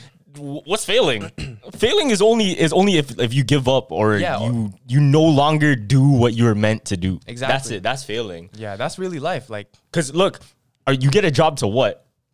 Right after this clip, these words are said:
Speaker 2: to do stuff.
Speaker 1: To do what though?
Speaker 2: To work.
Speaker 1: Yeah, and then?
Speaker 2: And then I get, what, what, what are you <laughs> trying to go with
Speaker 1: No,
Speaker 2: this?
Speaker 1: like, what, like, let's break it down, fam. Like, so you get a job, yeah?
Speaker 2: Uh, yeah.
Speaker 1: To work, to what?
Speaker 2: To make money.
Speaker 1: Okay, you, what do you do with the money?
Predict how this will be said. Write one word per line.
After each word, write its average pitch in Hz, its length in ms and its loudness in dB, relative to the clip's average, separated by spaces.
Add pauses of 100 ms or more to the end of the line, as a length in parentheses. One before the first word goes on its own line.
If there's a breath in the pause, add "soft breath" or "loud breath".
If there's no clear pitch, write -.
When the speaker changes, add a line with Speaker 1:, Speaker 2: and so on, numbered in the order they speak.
(120)
Speaker 2:
to 120 80 -10
do 127 140 -4
stuff. 98 420 -14 (220)
Speaker 1:
To 139 80 -12
do 143 120 -8
what 127 320 -4
though? 92 360 -6
Speaker 2:
To 123 80 -12
work. 117 400 -12 (760)
Speaker 1:
Yeah, 117 240 -4
and 120 160 -4
then? 139 300 -2 (480)
Speaker 2:
And 107 200 -12
then 104 380 -6 (180)
I 110 80 -12
get, 123 180 -10
what, 107 240 -10
what, 117 200 -4
what 123 100 -10
are - 20 -10
you 135 100 -10
<laughs> - 140 -10
trying 143 100 -4
to 123 80 -14
go 123 160 -10
with 113 200 -10
Speaker 1:
No, - 100 -2
Speaker 2:
this? 151 80 -2
Speaker 1:
like, 147 140 0
what, 139 300 -4
like, 151 220 -4
let's 165 160 -2
break 190 220 -2
it 165 80 -4
down, 220 180 2
fam. 147 160 -2
Like, 123 140 -2
so 135 100 -8
you 135 80 -6
get 196 120 0
a 180 60 -2
job, 127 340 0
yeah? 117 240 0
Speaker 2:
Uh, 104 220 -8
yeah. 101 220 -10 (160)
Speaker 1:
To 160 100 -2
work, 143 500 0
to 139 120 -2
what? 131 400 -2 (260)
Speaker 2:
To 120 60 -8
make 120 160 -4
money. 113 320 -10 (120)
Speaker 1:
Okay, 120 160 -8
you, 123 220 -6
what 139 120 -4
do 156 60 -4
you 147 60 -6
do 160 80 -6
with 151 100 -4
the 135 60 -4
money? 123 380 -8